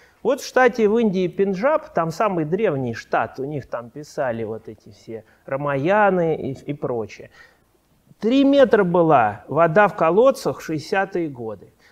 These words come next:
а сегодня она ушла на сто пятьдесят метров. И основное, э, последствие глобального потепления — это продуктовый кризис и кризис водопотребления, где брать чистую пресную воду.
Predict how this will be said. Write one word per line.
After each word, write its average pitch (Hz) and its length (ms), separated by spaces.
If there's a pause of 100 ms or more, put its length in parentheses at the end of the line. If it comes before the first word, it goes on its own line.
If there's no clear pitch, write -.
а 151 100
сегодня 240 480
она 170 220
ушла 175 480
на 156 180
сто 269 240
пятьдесят 214 680
метров. 110 480 (580)
И 165 60
основное, 180 1000 (240)
э, 143 280
последствие 208 720
глобального 143 560
потепления — 214 680
это 180 220 (400)
продуктовый 214 840
кризис 226 680
и 226 220
кризис 220 640
водопотребления, 185 1400
где 143 300
брать 175 500
чистую 180 580
пресную 156 680
воду. 113 360